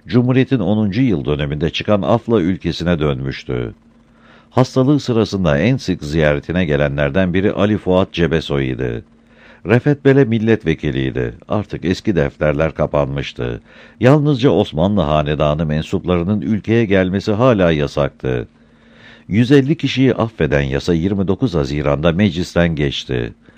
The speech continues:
Dipnot derin, sayfa yüz otuz beş. Hiç kimse red oyu vermedi ama aralarında İnönü ile Mutat Zevat'ın da bulunduğu Milliyetçi Hareket'in bazı önde gelen isimleri oylamaya katılmadı.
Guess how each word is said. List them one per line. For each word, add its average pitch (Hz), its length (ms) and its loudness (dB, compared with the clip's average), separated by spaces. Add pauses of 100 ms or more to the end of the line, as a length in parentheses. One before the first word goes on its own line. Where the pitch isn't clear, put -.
(280)
Dipnot 78 440 -2
derin, 73 360 0
sayfa 85 380 -4
yüz 80 180 -4
otuz 73 280 -8
beş. 60 340 -6 (680)
Hiç - 220 2
kimse 123 400 0
red 107 200 4
oyu 82 280 0
vermedi 64 560 -2 (240)
ama 113 300 2
aralarında 92 460 2
İnönü 85 400 0
ile 71 320 -2
Mutat 87 520 -2
Zevat'ın 85 580 0
da 71 140 0
bulunduğu 73 380 -2
Milliyetçi 85 520 -2
Hareket'in 98 480 -2
bazı 98 300 2
önde 87 280 2
gelen 78 260 0
isimleri 78 480 -4
oylamaya 92 640 2
katılmadı. 65 800 -4